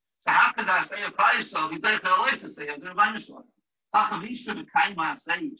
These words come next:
Shal V'Shafta, and Knesset Yisrael? Then if he should write it, the Lois assay, last and last, maybe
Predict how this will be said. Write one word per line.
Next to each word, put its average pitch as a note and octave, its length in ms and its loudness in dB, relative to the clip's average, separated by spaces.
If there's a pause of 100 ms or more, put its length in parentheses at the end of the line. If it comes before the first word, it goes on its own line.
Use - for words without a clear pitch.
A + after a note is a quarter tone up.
Shal E3 220 -2
V'Shafta, - 760 -2 (260)
and C#4 120 -14 (100)
Knesset - 320 -18
Yisrael? G#3+ 440 -8 (600)
Then D#4+ 180 -2
if C#4+ 100 -8
he B3 240 -6
should D#4+ 280 -6
write D4+ 340 0
it, - 100 -10 (100)
the D3+ 80 -10
Lois C#3+ 260 -4
assay, C#3 440 -14 (360)
last - 280 4
and D#3+ 80 -12
last, E3+ 220 0
maybe - 480 -4